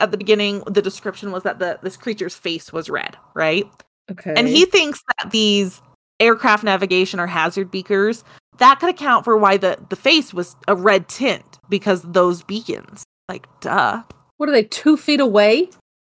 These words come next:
Speaker 1: I have no clue.
Speaker 2: Okay.
Speaker 1: And the creature, well, based on the sounds it made, the shape, the movement, and all the things,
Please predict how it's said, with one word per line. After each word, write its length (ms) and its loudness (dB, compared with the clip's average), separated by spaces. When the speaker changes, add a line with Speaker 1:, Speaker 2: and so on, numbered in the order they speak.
Speaker 1:
I 80 -6
have 100 -6
no 160 -6
clue. 280 -14
Speaker 2:
Okay. 200 -14
Speaker 1:
And 260 2
the 160 -4
creature, 680 2
well, 120 2
based 260 2
on 140 4
the 60 -2
sounds 380 2
it 120 0
made, 320 -4
the 100 -2
shape, 380 2
the 100 0
movement, 520 -4
and 140 -10
all 180 4
the 80 -2
things, 480 -10